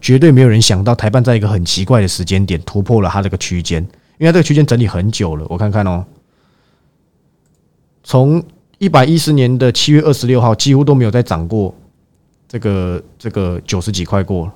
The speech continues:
几乎都是啊，一上去又下来，一上去又下来。就想不到它在今年行情最差的时候突然崩一个上去。当然不否认，可能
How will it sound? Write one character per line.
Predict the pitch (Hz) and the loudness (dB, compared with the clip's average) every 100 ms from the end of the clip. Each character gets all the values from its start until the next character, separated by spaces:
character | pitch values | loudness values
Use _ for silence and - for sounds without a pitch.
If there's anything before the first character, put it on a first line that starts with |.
| - _ - | -18 _ -2
几 | 151 | 2
乎 | 170 | 4
都 | 175 | 2
是 | 160 | 0
啊， | 160 117 | -2 0
一 | 139 | -2
上 | 131 156 | 0 0
去 | 135 | 2
又 | 143 | 2
下 | 139 110 | 2 0
来， | 95 | 0
一 | |
上 | 113 120 | -2 0
去 | |
又 | 113 | -2
下 | 104 92 | -2 -4
来。 | 82 - _ _ _ | -6 -14 _ _ _
就 | 160 | 0
想 | 165 | 2
不 | 127 | 2
到 | 135 | 4
它 | |
在 | 139 | 4
今 | 139 139 | 2 0
年 | 123 | 0
行 | 104 | 0
情 | 107 98 | 0 0
最 | 110 | 0
差 | 101 | 0
的 | 98 | -2
时 | 98 | -4
候 | |
突 | - 120 | -2 -2
然 | 98 | -2
崩 | 117 117 | -2 -4
一 | 98 | -4
个 | 95 | -4
上 | 92 85 | -4 -4
去。 | 85 | -4
当 | 131 139 | 0 2
然 | 127 | 2
不 | 120 | 0
否 | 143 92 92 | 0 0 0
认， | 117 | 0
可 | 95 | 0
能 | 92 101 | -2 -2